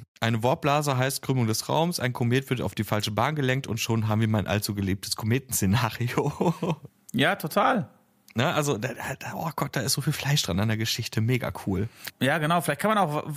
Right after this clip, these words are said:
Speaker 2: weiterspinnen, genau wie du sagtest, ne, dass du, dass du sogar eigentlich noch hintern, äh, da, dass die Bannmeile noch erweitert wird, weil eben so ein paar <laughs> Unfälle mit irgendwelchen Kometen passieren und sich denkt so, „Oh, das war echt knapp an der Erde vorbei.“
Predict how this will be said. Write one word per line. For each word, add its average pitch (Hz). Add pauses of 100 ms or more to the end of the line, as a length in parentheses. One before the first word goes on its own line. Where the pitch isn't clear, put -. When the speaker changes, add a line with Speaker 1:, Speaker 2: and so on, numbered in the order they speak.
(100)
Speaker 2:
weiterspinnen, 160
genau 175
wie 175
du 160
sagtest, 156
ne, 185
dass 156
du, 165 (320)
dass 151
du 156
sogar 151
eigentlich 214
noch 190
hintern, 202
äh, 87
da, 160 (160)
dass 170
die 175
Bannmeile 190
noch 175
erweitert 156
wird, 127
weil 185
eben 165
so 143
ein 139
paar -
<laughs> 160
Unfälle 180
mit 170
irgendwelchen 160
Kometen 160
passieren 139
und 127
sich 151
denkt 156
so, 160
„Oh, 262 (240)
das 170
war 185
echt -
knapp 277
an 160
der 151
Erde 143
vorbei.“ 123